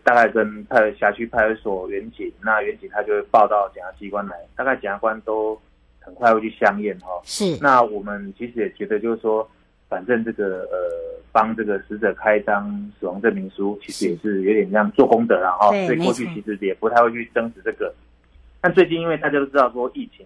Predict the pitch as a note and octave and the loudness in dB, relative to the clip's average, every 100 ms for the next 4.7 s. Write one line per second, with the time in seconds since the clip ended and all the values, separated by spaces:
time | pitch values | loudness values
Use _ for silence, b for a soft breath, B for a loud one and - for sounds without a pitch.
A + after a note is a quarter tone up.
0 | F#2 F#2 F2 G#2 G2+ G2 F#2+ F#2+ A2+ G2+ | -18 -16 -16 -16 -6 -6 -6 2 2 4
1 | F#2 G2 B2 G2 - F#2+ F#2+ G3 F#3 D#3 | -4 -2 -2 -2 -4 -2 2 4 2 0
2 | E3+ _ D3+ C3 C3 - G#2+ D3 A#2+ G2 | -6 _ 6 6 6 2 -2 0 0 -2
3 | F#2+ G2 B2 A#2 A#2 B2+ G#2 - G#2 - | -8 -8 -6 -6 -2 -2 -2 -6 -10 -8
4 | G2 F#2+ G#2 F#2+ F2+ F2 - | -10 -10 -8 -4 -4 -6 -8